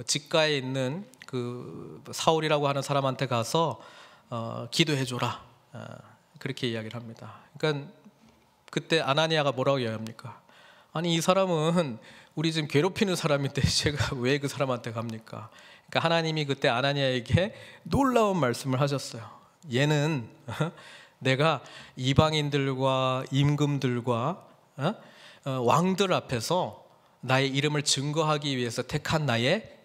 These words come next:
그릇이다." 그렇게 이야기를 해요. 하여튼 뭐 아나니아는 가서 기도해 주니까, 어, 사울의 눈에서 비늘 같은 것이 벗겨져 가지고 사울이 완전히 이제 헷가닥 바뀌었죠. 예, 그때부터 이제 복음을 막 전하기 시작하니까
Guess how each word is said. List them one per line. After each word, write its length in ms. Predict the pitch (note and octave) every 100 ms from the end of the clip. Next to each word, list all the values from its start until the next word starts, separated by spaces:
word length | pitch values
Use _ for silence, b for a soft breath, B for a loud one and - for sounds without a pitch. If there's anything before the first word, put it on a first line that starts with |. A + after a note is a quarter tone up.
| _
그릇이다." 800 | - B2 C#3 D#3+ - - - - - -
그렇게 280 | - D3 C#3
이야기를 300 | A2 A2 G#2+
해요. 80 | - - _ -
하여튼 220 | E3+ E3+
뭐 100 | D#3+
아나니아는 420 | C3 D#3 D#3 D3+ C#3+
가서 360 | B2+ B2 C#3
기도해 360 | C3+ D3 D3 C3+
주니까, 540 | B2 B2+ B2 C3+ F3+ A3+ B B B
어, 560 | C3 A#2+ A#2 A#2+ - A2
사울의 340 | C3+ - D#3+ D3
눈에서 300 | C3 C3 C#3
비늘 300 | D3 D3 D3
같은 340 | C3+ - C3+
것이 380 | B2+ B2 C3 C3 B B -
벗겨져 380 | A#2 C#3+ C3 B2
가지고 600 | A#2+ A2+ A#2+ D3+ A#2 - B B
사울이 260 | - - E3
완전히 420 | B2 D#3+ G3 E3+
이제 340 | C#3 D3 C#3 - - -
헷가닥 360 | - - D3
바뀌었죠. 640 | - A#2 B2+ - A2+ G#2 G#2 _ _ B B B
예, 60 | B2+
그때부터 520 | D3 E3 D#3 D3 E3+
이제 120 | D3
복음을 420 | C#3+ C#3 D#3+ D#3+
막 320 | D#3 B2+ D3
전하기 300 | - C#3 C#3
시작하니까 720 | C3 D#3+ D3+ C3+ B2 - D#3